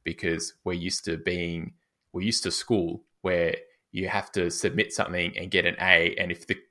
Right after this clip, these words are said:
teacher's written questions all over your, your assignment, that's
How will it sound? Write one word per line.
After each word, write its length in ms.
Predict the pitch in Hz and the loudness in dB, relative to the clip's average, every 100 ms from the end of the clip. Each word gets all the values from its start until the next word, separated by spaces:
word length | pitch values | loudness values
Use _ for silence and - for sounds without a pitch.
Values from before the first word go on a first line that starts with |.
| _ | _
teacher's 380 | - 123 120 101 | 4 4 6 2
written 200 | 107 92 | 2 -2
questions 480 | - 117 - 95 85 | 6 6 6 -4 0
all 120 | 90 | 6
over 180 | 92 87 | 6 4
your, 440 | 85 85 82 85 - - _ | 2 4 4 2 0 -20 _
your 140 | 104 95 | 4 4
assignment, 640 | - 101 107 90 85 90 _ _ - | 6 8 10 8 2 0 _ _ 4
that's 200 | 87 - | 4 4